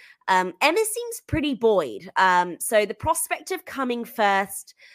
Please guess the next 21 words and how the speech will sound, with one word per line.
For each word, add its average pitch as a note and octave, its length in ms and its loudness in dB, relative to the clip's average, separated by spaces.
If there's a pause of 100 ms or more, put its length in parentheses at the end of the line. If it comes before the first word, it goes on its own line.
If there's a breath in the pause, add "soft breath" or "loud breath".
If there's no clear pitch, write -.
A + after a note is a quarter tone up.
(180 loud breath)
looks B3+ 420 -2
to D4 120 -10
be A#3 120 -8
giving F#3+ 380 0
her F#3 420 0
and F3+ 120 -6
Haley F#3 480 -2
that F3 180 0 (100)
extra - 420 -6
motivation F3+ 880 -6
to E3+ 140 -16 (100)
keep G#3+ 340 -8 (180)
going. C4+ 460 2 (640 loud breath)
Um, G3+ 300 -2
and A3 180 -2
good D4+ 140 2
on B3+ 200 4
them F#3+ 200 0
because F#3+ 260 -8
they G#3 140 -4 (120)
do A3 560 0